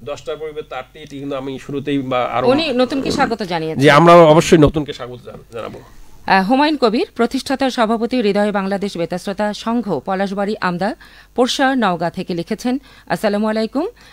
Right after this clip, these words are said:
Speaker 2: আহ, অগ্রিম ঈদুল আজহার শুভেচ্ছা। জানতে চাচ্ছি ঈদকে ঘিরে কি কি অনুষ্ঠান আছে এবং জলবায়ু পরিবেশ নিয়ে কোনো অনুষ্ঠান আছে
Speaker 1: জি,
Speaker 2: কিনা?"
Speaker 1: ধন্যবাদ হুমায়ুন কবির। আপনি জানেন যে ঈদকে, ঈদকে নিয়ে আমাদের তিন, তিন দিনব্যাপী যে অনুষ্ঠানমালা আছে, সেটি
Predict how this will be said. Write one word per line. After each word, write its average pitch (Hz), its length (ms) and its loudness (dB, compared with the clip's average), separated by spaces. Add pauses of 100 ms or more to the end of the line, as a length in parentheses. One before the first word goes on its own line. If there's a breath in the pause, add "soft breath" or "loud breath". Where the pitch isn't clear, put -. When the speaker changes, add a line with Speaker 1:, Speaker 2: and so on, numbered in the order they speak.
(160 soft breath)
Speaker 2:
আহ, 185 340 0
অগ্রিম 226 340 -2
ঈদুল 214 320 -2
আজহার 185 300 -2
শুভেচ্ছা। 185 540 -4 (440 soft breath)
জানতে 226 260 2
চাচ্ছি 302 460 -4 (300 soft breath)
ঈদকে 226 300 -2
ঘিরে 233 280 -2
কি 226 140 -6
কি 220 280 -6
অনুষ্ঠান 196 440 -6
আছে 196 360 -6
এবং 190 260 -2 (360 loud breath)
জলবায়ু 233 380 4
পরিবেশ 277 300 -4
নিয়ে 294 140 -6
কোনো 247 180 -2
অনুষ্ঠান 196 320 -6
আছে 165 160 4
Speaker 1:
জি, 160 80 6
Speaker 2:
কিনা?" 117 120 0
Speaker 1:
ধন্যবাদ 170 420 8
হুমায়ুন 160 260 -2
কবির। 170 200 -6
আপনি 147 200 -4
জানেন 143 260 0
যে 160 100 0
ঈদকে, 139 260 -8
ঈদকে 139 300 -4
নিয়ে 151 140 2
আমাদের 139 240 0
তিন, 151 300 -2
তিন 151 320 10
দিনব্যাপী 143 520 10
যে 123 320 -2
অনুষ্ঠানমালা 123 720 0
আছে, 156 260 0
সেটি 131 480 -10